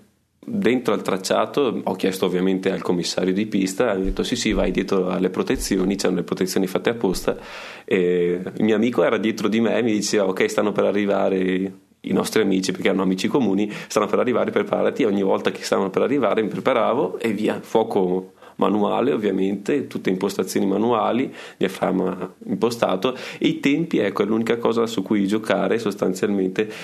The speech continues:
perché sì, è vero che il panning è molto bello, sei molto sfocato, però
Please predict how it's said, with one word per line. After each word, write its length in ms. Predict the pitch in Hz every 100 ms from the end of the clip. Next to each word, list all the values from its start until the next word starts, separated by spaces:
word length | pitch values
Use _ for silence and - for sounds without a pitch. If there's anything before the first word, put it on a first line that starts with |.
| -
perché 440 | - 110 113 110 95
sì, 320 | - - 151
è 200 | - 98
vero 260 | 104 107 98
che 140 | 107
il 120 | 92
panning 440 | 92 98 104 101 95
è 40 |
molto 320 | 95 92 95
bello, 340 | 92 92 98 98
sei 220 | - 95
molto 340 | 90 98 98
sfocato, 580 | 98 101 95 90 90 92
però 360 | 92 101 101